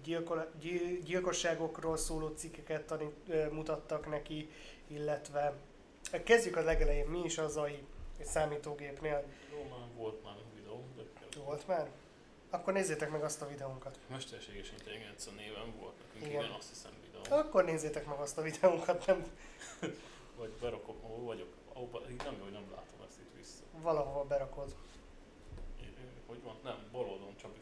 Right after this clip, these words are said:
Speaker 2: felett lesz, igen. A
Speaker 1: Értem.
Speaker 2: Youtube-on az i betű majd.
Speaker 1: Igen.
Speaker 2: Ott lesz majd elérhető.
Speaker 1: Szóval, mm, az M I T
Speaker 2: Az
Speaker 1: kut-
Speaker 2: oldalt.
Speaker 1: Így jó beszélgetni, Norman,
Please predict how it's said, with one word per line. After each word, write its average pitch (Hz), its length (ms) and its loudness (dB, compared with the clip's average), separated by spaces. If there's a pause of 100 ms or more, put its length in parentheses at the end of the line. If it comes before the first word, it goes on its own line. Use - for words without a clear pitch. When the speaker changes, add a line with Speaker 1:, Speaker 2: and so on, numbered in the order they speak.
Speaker 2:
felett - 220 -12 (100)
lesz, - 180 -14
igen. - 160 -14 (600)
A - 40 -12
Speaker 1:
Értem. 139 240 -8
Speaker 2:
Youtube-on 104 380 -8
az 95 120 -6
i 104 120 -10
betű - 260 -10 (100)
majd. 98 140 -12 (680)
Speaker 1:
Igen. 139 180 -2
Speaker 2:
Ott - 220 -10
lesz - 240 -12
majd - 140 -14
elérhető. - 540 -12 (600)
Speaker 1:
Szóval, 160 1200 6 (920)
mm, 143 1300 -10 (380)
az 143 160 0
M 165 140 4
I 151 180 4
T - 60 -8
Speaker 2:
Az 147 420 -6
Speaker 1:
kut- 165 120 -4 (100)
Speaker 2:
oldalt. 123 240 -8 (1900)
Speaker 1:
Így 156 80 -8
jó 220 120 -2
beszélgetni, 139 640 -2 (460)
Norman, 139 360 -2